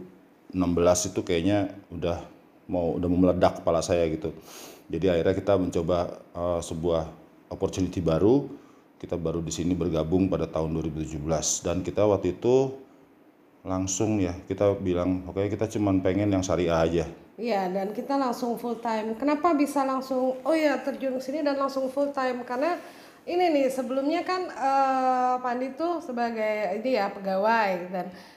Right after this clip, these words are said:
Speaker 2: kita juga udah nyobain sebagai, eh, pengusaha, walaupun kecil-kecilan ya,
Speaker 1: Mm-mm.
Speaker 2: sebagai peternak pernah.
Speaker 1: Pernah jadi peternak bebek.
Speaker 2: Heeh, kayak gitu. Jadi kita udah tahu nih, eh, udah ngerasain lah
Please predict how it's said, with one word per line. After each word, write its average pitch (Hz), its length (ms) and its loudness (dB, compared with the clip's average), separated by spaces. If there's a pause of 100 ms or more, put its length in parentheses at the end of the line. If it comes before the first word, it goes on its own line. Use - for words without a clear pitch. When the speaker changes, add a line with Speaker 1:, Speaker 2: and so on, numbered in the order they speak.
(140)
Speaker 2:
kita 294 320 -2
juga 240 320 2
udah 214 260 0
nyobain 220 600 -2
sebagai, 220 720 -2 (120)
eh, 208 520 -2
pengusaha, 254 600 2
walaupun 240 320 0
kecil-kecilan 247 600 -2
ya, 294 120 2
Speaker 1:
Mm-mm. 302 160 2
Speaker 2:
sebagai 208 320 -4
peternak 240 560 0
pernah. 285 560 4
Speaker 1:
Pernah 101 160 6
jadi 98 160 4
peternak 95 320 2
bebek. 95 420 6
Speaker 2:
Heeh, 247 180 -2
kayak 240 240 -8
gitu. 233 180 -10 (100)
Jadi 214 240 -10
kita 302 260 -4
udah 247 200 -2
tahu 269 340 2
nih, 269 180 0
eh, 220 320 0
udah 226 180 -2
ngerasain 254 520 2
lah 208 160 0